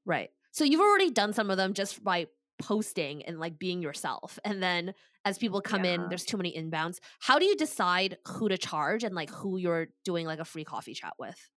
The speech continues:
Speaker 1: right now?
Speaker 2: Oh, yeah. Okay. I mean, going back to, like, the conversation we had. So, like, while I'm in Singapore, the coffee chats that I'm having with people include, like, a journalist, right? Like, she wants to do,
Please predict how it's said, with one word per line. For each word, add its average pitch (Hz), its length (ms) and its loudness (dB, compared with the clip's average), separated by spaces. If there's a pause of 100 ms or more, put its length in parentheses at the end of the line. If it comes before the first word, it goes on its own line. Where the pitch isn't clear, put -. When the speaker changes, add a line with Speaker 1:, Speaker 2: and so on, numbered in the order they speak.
Speaker 1:
right 139 180 -8
now? 113 240 -10 (240)
Speaker 2:
Oh, 160 540 -12 (100)
yeah. 113 440 -8 (200)
Okay. 190 380 2
I 202 40 4
mean, 240 260 4 (500)
going 262 160 6
back 226 160 6
to, 254 80 0
like, 214 100 2
the 190 60 2
conversation 180 580 -2
we 160 120 -8
had. - 460 -2
So, 277 120 6
like, 254 200 4 (180)
while 202 240 6
I'm 330 120 2
in 320 80 0
Singapore, 202 500 -2
the 202 80 -2
coffee 262 300 0
chats 190 240 0
that - 80 -6
I'm 175 100 -4
having 170 280 -4
with 170 120 -6
people 208 460 -6 (220)
include, 202 320 2
like, 175 140 0
a - 60 -4
journalist, - 720 -6
right? 180 360 0
Like, 170 140 0
she 240 160 -2
wants 247 220 0
to 233 60 -4
do, 185 300 0